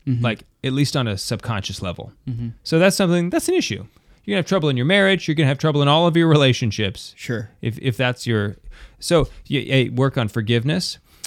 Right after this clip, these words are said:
Speaker 2: But what I think has been really big in my own life is reading the saints, reading the lives of the saints, and seeing how, what they did, ha-, these heroic moments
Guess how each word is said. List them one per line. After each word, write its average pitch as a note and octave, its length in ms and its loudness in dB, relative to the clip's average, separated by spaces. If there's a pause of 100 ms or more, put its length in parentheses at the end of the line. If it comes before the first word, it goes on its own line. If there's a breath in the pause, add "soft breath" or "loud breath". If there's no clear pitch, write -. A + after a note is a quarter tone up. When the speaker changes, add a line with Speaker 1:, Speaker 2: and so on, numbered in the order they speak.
Speaker 2:
But D#3 240 0
what E3+ 100 6
I G3 140 6
think A#3 220 0
has D3+ 120 4
been C#3+ 200 0
really C#3 200 4
big B2+ 240 2
in B2 80 2
my G#2 160 0
own F3+ 140 0
life C3+ 240 0
is A2+ 100 0
reading B2 300 2
the G2 80 -2
saints, - 500 -6
reading E3+ 280 4
the C#3+ 100 4
lives B2 340 2
of C#3+ 80 2
the A#2 80 2
saints, A#2+ 540 -4 (380 soft breath)
and B2+ 140 -2
seeing F3 540 4
how, C3 220 0
what B2 300 2
they C#3 200 4
did, A2 220 -2
ha-, G2 200 -6
these A#2+ 240 -2 (460)
heroic D3+ 560 4
moments A#2+ 640 0